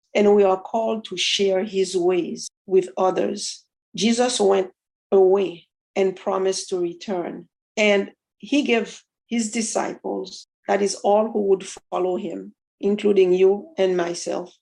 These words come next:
he gave us all an incredible mandate. We can read from Matthew chapter ten and verse eight. He says, "Heal the sick, cleanse the lepers, raise the dead, cast out devils. Freely you have received, freely give."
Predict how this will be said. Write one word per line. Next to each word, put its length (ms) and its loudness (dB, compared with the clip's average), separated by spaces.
he 120 -2
gave 180 4
us 200 -2
all 180 2
an 180 0
incredible 960 0
mandate. 720 -4
We 120 2
can 260 2
read 280 0
from 460 -4
Matthew 580 -2
chapter 460 -8
ten 520 -2
and 220 2
verse 340 -2
eight. 400 -4
He 140 -4
says, 300 0
"Heal 300 0
the 160 0
sick, 500 -2
cleanse 400 2
the 80 2
lepers, 720 -2
raise 420 4
the 120 2
dead, 460 0
cast 340 -2
out 300 0
devils. 600 -6
Freely 600 0
you 200 -4
have 220 -4
received, 720 -6
freely 460 0
give." 440 -12